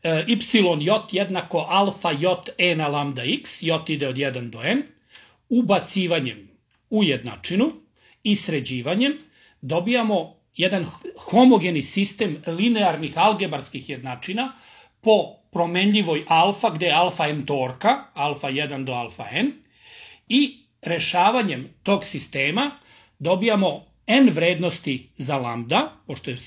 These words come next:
e, polinom n tog stepena, svaka od tih vrednosti definiše nam jedno rešenje za alfe. E, naravno, cilj je da napravimo linearno nezavisna rešenja,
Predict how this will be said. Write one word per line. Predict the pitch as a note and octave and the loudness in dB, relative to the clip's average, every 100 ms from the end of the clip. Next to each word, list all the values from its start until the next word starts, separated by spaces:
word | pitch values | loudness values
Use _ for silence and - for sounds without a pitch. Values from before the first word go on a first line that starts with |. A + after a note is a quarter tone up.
| - | -6
e, | D3 C#3 C3+ B2 | -4 -2 -4 -4
polinom | D#3+ D#3+ F3 D#3+ | 0 0 0 -2
n | D#3 C3+ | -4 -4
tog | C3+ | -8
stepena, | - A#2+ - F3 C4 C#4 - - - | -10 -12 -6 -4 -4 -6 -20 -20 -12
svaka | - G#3+ C#4 C4 G#3 | 0 2 2 2 2
od | E3+ - | 0 0
tih | B3+ A3 D3+ | 0 0 -2
vrednosti | D3+ F#3 G3+ - A#3 | -2 -2 -4 -8 -6
definiše | D#3 D#3 G3 A3 G3+ G#3 | -4 -2 0 0 0 -2
nam | F#3+ D#3+ | -2 -4
jedno | - D3 G#3+ F3+ | -2 2 2 2
rešenje | E3 C#3+ - F3 F#3 | -2 -2 -2 -2 -2
za | D#3 E3 | -2 0
alfe. | C#3 B2 - - _ _ _ _ _ - - _ - | 0 -2 -8 -20 _ _ _ _ _ -20 -20 _ -8
E, | D#3 D3+ D3 D3 - _ | -4 -2 -4 -6 -10 _
naravno, | - E3 A3 A3+ | 0 4 4 2
cilj | F#3 - A3+ | 0 -2 -2
je | G#3 | -2
da | E3 | -2
napravimo | F3+ G3 A3 F#3+ | -6 -4 -2 -2
linearno | F#3 A3 F#3+ E3+ | 0 0 -2 -2
nezavisna | E3 A#3 G3 D#3+ D3 D3+ | 0 2 2 0 -4 -6
rešenja, | B2+ A#2 C3+ B2 C#3+ C4 | -6 -6 -4 -4 -2 -4